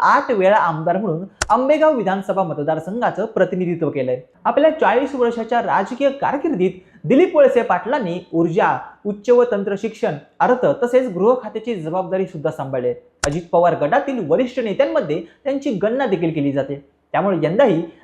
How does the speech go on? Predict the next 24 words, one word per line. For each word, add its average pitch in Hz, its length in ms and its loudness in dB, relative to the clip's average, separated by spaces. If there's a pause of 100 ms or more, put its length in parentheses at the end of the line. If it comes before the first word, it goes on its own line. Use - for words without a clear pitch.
दिलीप 277 320 2
वळसे 226 300 4
पाटील 220 440 0
यांना 185 300 -2 (280)
मंत्रिपद 302 520 4
देऊन 190 280 2 (120)
अजित 240 260 0 (100)
पवार 151 220 4
त्यांचा 180 380 -4
योग्य 185 360 0
तो 226 120 0
सन्मान 156 340 -6
ठेवतील 175 360 0 (300)
असं 185 360 2
बोललं 180 240 4
जातंय. 135 320 -2 (400)
नववं 269 380 4
नाव 285 200 4
आहे 185 160 4
ते 190 160 -2
म्हणजे 190 320 -4
दत्तात्रय 180 560 -2
भरणे 185 340 0
यांचं. 131 320 -8